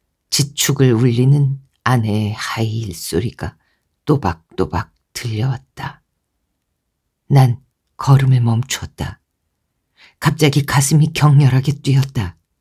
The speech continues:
비는 어두운 하늘에서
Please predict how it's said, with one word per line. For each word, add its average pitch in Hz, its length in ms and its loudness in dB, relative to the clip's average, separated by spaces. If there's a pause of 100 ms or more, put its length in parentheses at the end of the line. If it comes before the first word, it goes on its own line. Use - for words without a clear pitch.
(600)
비는 139 380 4 (180)
어두운 156 400 2
하늘에서 135 640 0